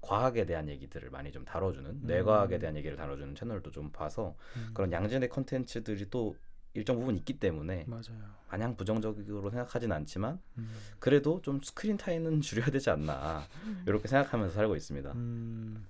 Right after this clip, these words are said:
Speaker 2: 저도 좀 비슷하게 느껴가지고 원래 인스타그램하고 유튜브 어플을 아예 지웠었거든요.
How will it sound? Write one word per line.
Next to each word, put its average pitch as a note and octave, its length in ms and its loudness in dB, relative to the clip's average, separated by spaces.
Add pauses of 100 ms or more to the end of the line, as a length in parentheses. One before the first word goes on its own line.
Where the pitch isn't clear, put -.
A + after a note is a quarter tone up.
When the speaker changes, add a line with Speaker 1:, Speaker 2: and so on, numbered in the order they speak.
(680)
Speaker 2:
저도 C3+ 380 4
좀 B2+ 160 -4
비슷하게 D3+ 800 4
느껴가지고 A#2 920 4
원래 A#2 280 0
인스타그램하고 C#3 960 6
유튜브 D3+ 360 2
어플을 A#2 600 2
아예 C3 240 6
지웠었거든요. B2 1120 2